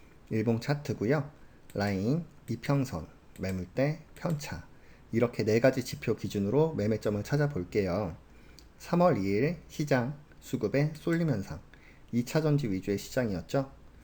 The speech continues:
수급적인 부분으로 하락이 있었고 전 저점 지지 라인과 편차 하단에서 스윙으로 접근 가능한 매수가가 되었습니다.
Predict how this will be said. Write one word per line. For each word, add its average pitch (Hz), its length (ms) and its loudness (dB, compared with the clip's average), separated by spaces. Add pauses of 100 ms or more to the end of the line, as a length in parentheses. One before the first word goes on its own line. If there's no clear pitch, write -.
(200)
수급적인 160 600 0
부분으로 107 800 0
하락이 143 360 -2
있었고 160 640 -6 (340)
전 110 220 -2
저점 139 520 0
지지 117 260 -4
라인과 127 560 0
편차 131 280 -4
하단에서 131 680 0 (240)
스윙으로 127 580 0 (120)
접근 - 360 -8
가능한 98 460 -4
매수가가 98 460 -4
되었습니다. 85 580 -8